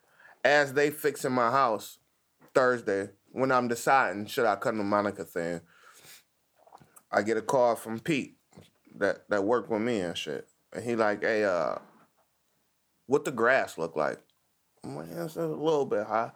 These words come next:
but don't worry about it." He like, "Nah, I'm coming to cut that thing." He like, "When I get off work today or when I get off work tomorrow, I'ma come cut it." So, uh, he didn't come Thursday.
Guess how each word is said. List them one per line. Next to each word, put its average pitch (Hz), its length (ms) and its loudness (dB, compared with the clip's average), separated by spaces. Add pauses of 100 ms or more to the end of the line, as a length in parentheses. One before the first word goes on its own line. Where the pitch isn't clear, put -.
(580)
but - 240 -2
don't 123 240 0
worry 92 200 0
about 85 260 0
it." - 220 -6
He 143 140 -2
like, 107 200 2
"Nah, 123 320 2
I'm 127 100 -2
coming 151 260 0
to 110 60 -4
cut 131 260 -2
that 110 180 -2
thing." 113 240 -2
He 127 80 -6
like, 98 240 0
"When 104 140 -2
I 104 40 2
get 120 140 0
off 117 160 2
work 123 200 -2
today 151 440 0 (460)
or 143 200 8
when 127 160 2
I 120 60 6
get 120 160 0
off 107 220 0
work 110 240 -2
tomorrow, 107 580 -2 (500)
I'ma 110 180 2
come 107 280 0
cut 107 220 0
it." - 160 -10 (840)
So, 107 320 0
uh, 80 400 0 (1800)
he 139 140 -4
didn't 127 260 2
come 135 220 0
Thursday. 113 500 0